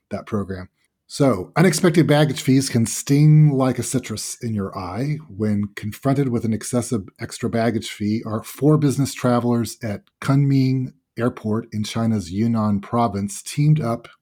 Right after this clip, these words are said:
to eat sixty-six pounds of oranges in under thirty minutes,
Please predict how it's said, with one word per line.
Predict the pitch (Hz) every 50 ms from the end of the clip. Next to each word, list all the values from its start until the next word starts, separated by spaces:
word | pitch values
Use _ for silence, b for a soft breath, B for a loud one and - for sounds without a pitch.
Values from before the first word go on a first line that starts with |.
| _ _ _ _ _
to | - 117 113
eat | 110 107 110
sixty-six | - - - - 139 151 - - 139 - - - - - -
pounds | - - - 123 120 117 110 107
of | 107 - -
oranges | - 120 120 117 113 104 - 92 92 98 98 - -
in | 87 98 101
under | 101 113 110 117 104
thirty | - - - 131 123 120 120
minutes, | 113 110 98 104 - - - - - -